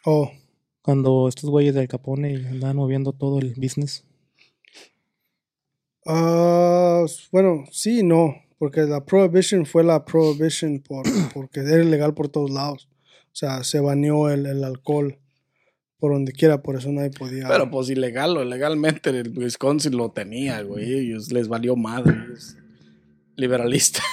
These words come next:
Speaker 3: <laughs> totalmente.
Speaker 2: No había ley seca, güey.
Speaker 3: Sí, güey, ahí la, la prostitución era cien por ciento permitida, güey.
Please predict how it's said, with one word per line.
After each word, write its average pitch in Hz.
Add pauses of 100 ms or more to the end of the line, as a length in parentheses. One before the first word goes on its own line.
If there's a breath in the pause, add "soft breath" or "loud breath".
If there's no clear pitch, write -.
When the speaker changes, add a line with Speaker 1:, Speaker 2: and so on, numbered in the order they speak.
Speaker 3:
<laughs> -
totalmente. 131
Speaker 2:
No 156
había 151
ley 156
seca, 127
güey. 120
Speaker 3:
Sí, 113
güey, 123
ahí 110
la, 135
la 120
prostitución 127
era 151
cien 147
por 139
ciento 147
permitida, 131
güey. 104